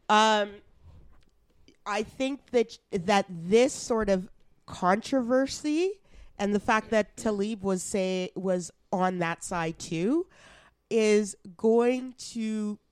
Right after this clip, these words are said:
really, <laughs> I think it's gonna cause a chasm in terms of the Democratic Party and progressive movements in general. And the part of the reason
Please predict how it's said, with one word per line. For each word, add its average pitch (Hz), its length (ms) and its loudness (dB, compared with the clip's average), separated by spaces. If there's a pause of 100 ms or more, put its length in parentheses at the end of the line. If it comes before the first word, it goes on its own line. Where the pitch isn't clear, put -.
(360)
really, 233 880 0 (680)
<laughs> - 800 -12
I 202 120 6
think 254 180 0
it's 262 160 -6
gonna 214 200 -2
cause 208 300 -4
a 196 60 -2
chasm 170 720 -6 (100)
in 170 160 -6
terms 170 460 -6
of 160 220 -8
the 165 80 -8
Democratic 160 580 -6 (240)
Party 180 340 0
and 175 120 -6
progressive 160 920 -6 (380)
movements 160 560 -6
in 143 140 -10
general. - 500 -12 (480)
And 190 520 4 (460)
the 196 300 0 (100)
part 254 240 2
of 294 100 0
the 269 100 -2
reason 214 600 -4